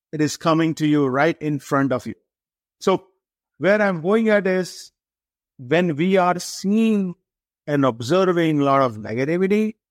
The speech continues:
that is the reason why our mind is thinking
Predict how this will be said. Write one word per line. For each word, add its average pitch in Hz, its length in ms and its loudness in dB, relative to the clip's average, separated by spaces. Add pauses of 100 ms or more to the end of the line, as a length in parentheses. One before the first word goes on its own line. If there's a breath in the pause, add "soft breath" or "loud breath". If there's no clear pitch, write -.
(640)
that 143 240 2
is 156 180 2
the 135 140 2
reason 127 460 2
why 131 360 4
our 117 220 0
mind 113 400 -2
is 110 140 -4
thinking 113 580 0